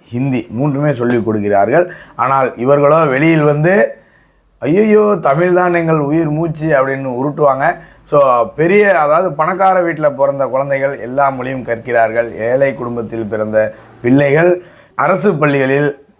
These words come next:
இரண்டே இரண்டு மொழிகளை மட்டும் கற்கிறார்கள். So, இதிலேயே இவங்க வந்து பணக்காரனுக்கு ஒரு கல்வி, ஏழைக்கு ஒரு கல்வின்னு பிரிச்சுட்டாங்க. அப்புறம் எப்படி மக்களை முன்னேற்றுவாங்க அப்படின்னு, மக்களை எப்படி நல்ல நல்வழி பாதையில் கொண்டு செல்வார்கள்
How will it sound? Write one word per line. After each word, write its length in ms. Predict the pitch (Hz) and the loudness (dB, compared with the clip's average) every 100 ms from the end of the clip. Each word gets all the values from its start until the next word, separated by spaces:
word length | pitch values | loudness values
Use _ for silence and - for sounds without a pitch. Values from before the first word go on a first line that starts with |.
| _ _ | _ _
இரண்டே 580 | 123 147 170 170 170 160 | -2 2 2 2 2 2
இரண்டு 300 | 143 139 127 | 0 0 -4
மொழிகளை 400 | 120 120 117 110 | -4 -4 -2 -2
மட்டும் 380 | 107 104 107 104 | -4 -10 -12 -10
கற்கிறார்கள். 680 | 110 95 101 101 101 135 135 - - - - | -10 -8 -2 0 2 0 -2 -12 -20 -20 -6
So, 180 | 139 | 0
இதிலேயே 440 | 131 151 190 196 196 | 0 2 2 4 4
இவங்க 240 | 175 156 | 2 2
வந்து 460 | 139 147 160 151 123 107 | 0 0 0 0 0 -2
பணக்காரனுக்கு 480 | 147 147 151 147 | -2 0 0 -2
ஒரு 140 | 127 120 | -6 -4
கல்வி, 320 | 131 143 156 | -4 -2 -2
ஏழைக்கு 380 | 127 135 139 123 | 2 2 0 -4
ஒரு 100 | 113 | -4
கல்வின்னு 440 | 113 117 127 101 | -4 -4 -6 -8
பிரிச்சுட்டாங்க. 560 | 113 107 113 107 131 - - _ - | -10 -8 -6 -4 -4 -6 -12 _ -8
அப்புறம் 280 | 107 123 | -2 0
எப்படி 200 | 131 156 | 2 0
மக்களை 360 | 143 127 131 135 | 0 -2 0 0
முன்னேற்றுவாங்க 800 | 120 123 127 107 110 110 110 92 - _ - | 0 -2 -4 -2 -2 0 -2 -4 -16 _ -4
அப்படின்னு, 500 | 117 120 120 151 - - - | -2 0 2 0 -2 -10 -6
மக்களை 360 | 120 - 147 | -6 0 0
எப்படி 260 | 135 127 147 | 0 0 -2
நல்ல 420 | 123 139 135 120 | 0 2 2 2
நல்வழி 420 | 117 135 147 135 | 0 0 0 0
பாதையில் 580 | 107 120 120 120 117 - _ - | 0 0 2 0 -4 -10 _ -10
கொண்டு 220 | 120 123 | -8 -6
செல்வார்கள் 600 | 110 117 113 107 117 | -2 0 2 2 -2